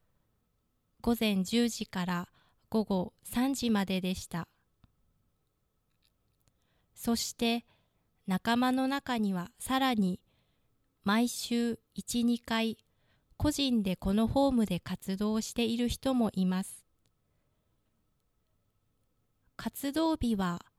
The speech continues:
お弁当持参です。昼休みには、互いに悩み事、悲しみ、喜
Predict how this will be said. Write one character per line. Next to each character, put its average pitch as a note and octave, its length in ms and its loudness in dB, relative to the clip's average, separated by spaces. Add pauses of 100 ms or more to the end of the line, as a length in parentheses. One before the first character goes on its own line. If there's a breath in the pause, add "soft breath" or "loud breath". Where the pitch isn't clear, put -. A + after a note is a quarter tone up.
(460)
お F3+ 80 2
弁 A3 280 2
当 B3+ 360 2
持 A#3+ 140 -4
参 A#3+ 380 0
で A#3+ 140 -2
す。 - 200 -16 (2250)
昼 A#3+ 300 0
休 B3+ 340 0
み G#3+ 140 4
に G3+ 160 2
は、 F#3 280 -4 (840)
互 G#3 460 0
い - 20 -2
に G#3 280 2 (680)
悩 G#3 300 4
み A#3 180 4
事、 A3 440 -4 (680)
悲 F#3 280 0
し G3+ 240 -4
み、 G#3 260 0 (640)
喜 G3 80 2